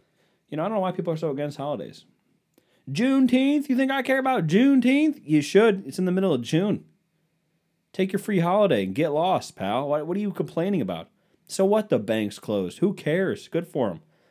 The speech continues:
Stock market's closed? Hell, if I run for office, maybe I'd be good at stock picking. It is kind of a, it is kind of crazy that they just get away with that. Just beating the stock market the way they are.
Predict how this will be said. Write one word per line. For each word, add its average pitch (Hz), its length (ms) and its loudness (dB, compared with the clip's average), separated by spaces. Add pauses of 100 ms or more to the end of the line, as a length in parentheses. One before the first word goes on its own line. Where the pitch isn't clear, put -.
(180)
Stock 151 340 -4
market's 202 380 -2
closed? 214 360 -2
Hell, 220 360 0
if - 100 -8
I 160 60 0
run 196 240 2
for 185 160 -4
office, 214 340 -4
maybe 196 160 -2
I'd 190 120 0
be 170 80 -2
good 190 420 -2 (420)
at 160 140 -6
stock 233 340 0
picking. 90 340 -4 (1300)
It 202 100 2
is 330 160 2
kind 214 200 0
of 151 60 0
a, 131 200 -4
it 180 80 -4
is 254 160 -4
kind 170 180 0
of 101 80 -6
crazy 135 320 4
that 92 140 -2
they 110 100 2
just 98 220 -4
get 107 100 0
away 95 220 0
with 90 200 -6
that. 71 220 -10 (720)
Just 101 240 -6
beating 117 280 2
the 107 80 -4
stock 113 340 -2
market 123 380 0
the 123 80 0
way 120 120 6
they 123 160 4
are. 123 280 2